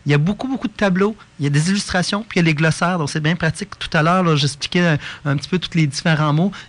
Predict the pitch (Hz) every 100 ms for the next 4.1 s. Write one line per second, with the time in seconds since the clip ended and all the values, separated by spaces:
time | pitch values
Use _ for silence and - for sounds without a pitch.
0 | - - 165 - - 180 202 - - 160
1 | 151 151 - 139 156 185 170 151 151 160
2 | 160 - 190 - 175 - 196 190 185 151
3 | 147 - _ _ _ 143 151 - 175 165